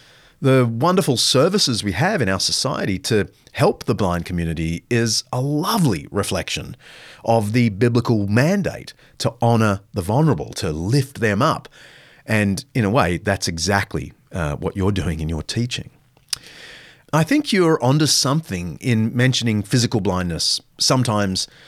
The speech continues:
being paired or even contrasted with spiritual blindness. The John nine passage is interesting 'cause it actually makes the point that the blind man is more spiritually insightful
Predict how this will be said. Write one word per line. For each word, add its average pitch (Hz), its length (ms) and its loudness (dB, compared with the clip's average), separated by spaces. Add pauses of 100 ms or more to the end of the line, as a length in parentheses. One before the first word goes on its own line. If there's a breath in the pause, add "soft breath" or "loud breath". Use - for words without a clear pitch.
(180 loud breath)
being 95 460 2
paired 110 640 2 (480 loud breath)
or 107 240 4
even 120 200 4
contrasted 80 840 -2
with 104 360 2
spiritual 170 500 0
blindness. 76 540 -6 (520 loud breath)
The 131 100 4
John 135 300 4
nine 160 240 4
passage 92 440 -2
is 87 120 -4
interesting 139 360 2
'cause 95 120 -2
it 120 40 0
actually 110 400 0 (140)
makes 117 240 2
the - 80 -6
point 151 320 0
that 87 100 -6
the 98 80 -2
blind 180 400 0
man 117 480 0 (260 soft breath)
is 127 200 4
more 151 240 4
spiritually 139 840 0
insightful 139 720 0